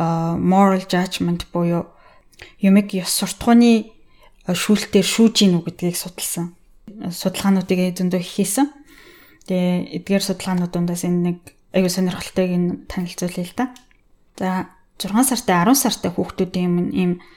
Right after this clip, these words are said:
утсан хүүхэлтэй жижиг маягийн юм үзсэн байгаа. За, энэ жижигэн дээр нь юу болдог вэ гэхээр, а, нэг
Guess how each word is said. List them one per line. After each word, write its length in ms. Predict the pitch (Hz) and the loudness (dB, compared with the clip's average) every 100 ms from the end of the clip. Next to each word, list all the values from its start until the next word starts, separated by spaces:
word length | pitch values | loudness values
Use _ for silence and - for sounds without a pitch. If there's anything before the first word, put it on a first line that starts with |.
| _ _ - | _ _ -12
утсан 240 | - 262 240 | 2 2 4
хүүхэлтэй 560 | 254 254 - 220 208 | 2 0 -2 2 4
жижиг 260 | 196 185 277 190 | 2 2 2 2
маягийн 320 | 165 165 160 | -2 -4 -4
юм 80 | 170 | -6
үзсэн 400 | - 175 185 180 | -8 -6 -4 -4
байгаа. 240 | 185 196 202 - _ _ _ - - _ _ - | -4 -8 -12 -20 _ _ _ -20 -20 _ _ -6
За, 160 | 175 | 0
энэ 240 | 175 196 190 | 4 4 4
жижигэн 320 | 180 202 190 | 2 2 4
дээр 120 | 190 | 4
нь 60 | 185 | 4
юу 80 | 185 | 4
болдог 260 | 180 - 175 | 2 0 0
вэ 80 | 180 | 0
гэхээр, 320 | 175 - 285 - - _ | -2 2 2 2 -20 _
а, 340 | - 180 175 | -2 0 2
нэг 260 | 175 190 190 | 2 2 0